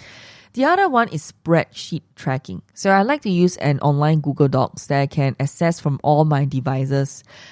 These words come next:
So I update it several times a day. I keep track. I add up the numbers. So it just looks good. I also love being able to see it at a glance where I'm,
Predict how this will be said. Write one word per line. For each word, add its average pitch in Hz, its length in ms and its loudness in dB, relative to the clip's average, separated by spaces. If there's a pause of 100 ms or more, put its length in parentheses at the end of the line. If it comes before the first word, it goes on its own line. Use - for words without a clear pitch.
So 190 560 6
I 147 180 0
update 156 460 0
it - 80 -10
several 156 360 0
times 160 280 -4
a 135 80 -2
day. 196 440 0
I - 60 -8
keep - 300 -12
track. 214 520 -2
I 131 200 -4
add 151 180 0
up - 240 -2 (640)
the 147 80 -6
numbers. 202 560 4
So 214 300 -2
it 175 240 -6
just - 840 -6
looks 202 260 -6
good. 247 300 -4 (840)
I 214 120 2
also 294 300 2
love 180 520 4
being 156 200 0
able 151 180 0
to 139 100 -2
see 147 300 -8
it - 120 -10
at 131 120 -4
a 127 40 -4
glance 135 600 -6
where 147 360 0
I'm, 131 720 -2